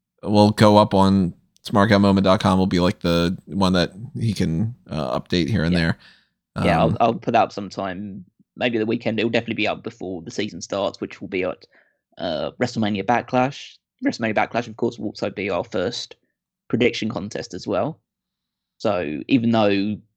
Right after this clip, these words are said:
Speaker 2: the points for, uh, the first points we take will be at the WrestleMania Backlash show,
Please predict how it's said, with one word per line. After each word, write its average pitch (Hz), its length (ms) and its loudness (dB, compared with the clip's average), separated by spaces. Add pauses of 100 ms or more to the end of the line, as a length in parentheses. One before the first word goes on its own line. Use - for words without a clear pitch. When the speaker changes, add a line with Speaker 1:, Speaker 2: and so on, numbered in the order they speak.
Speaker 2:
the - 80 0
points 107 420 -2
for, 87 540 -6 (840)
uh, 113 200 4 (140)
the 127 140 -4
first 113 300 2
points 120 280 0
we 117 100 -6
take 101 300 -4
will 107 200 -4
be 90 480 -4
at 101 140 0
the 82 60 -8
WrestleMania 95 400 -6
Backlash 90 360 -6
show, 95 420 -4